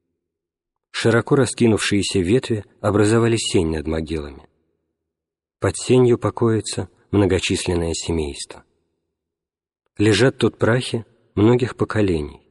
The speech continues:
Земля, земля, сменяются на поверхности Твоей поколения человеческие, как на деревьях листья.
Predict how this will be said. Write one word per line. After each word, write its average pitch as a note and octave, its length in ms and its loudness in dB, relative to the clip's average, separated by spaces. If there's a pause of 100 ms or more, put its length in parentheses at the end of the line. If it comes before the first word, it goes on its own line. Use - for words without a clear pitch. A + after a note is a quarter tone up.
(760)
Земля, G2+ 500 2
земля, G2 520 -2 (840)
сменяются A#2+ 720 2
на G#2+ 120 2
поверхности G#2+ 640 0
Твоей F#2+ 400 0
поколения G#2 640 2
человеческие, F#2+ 960 -2 (520)
как - 180 0
на G#2+ 120 4
деревьях F2 540 0
листья. - 420 -8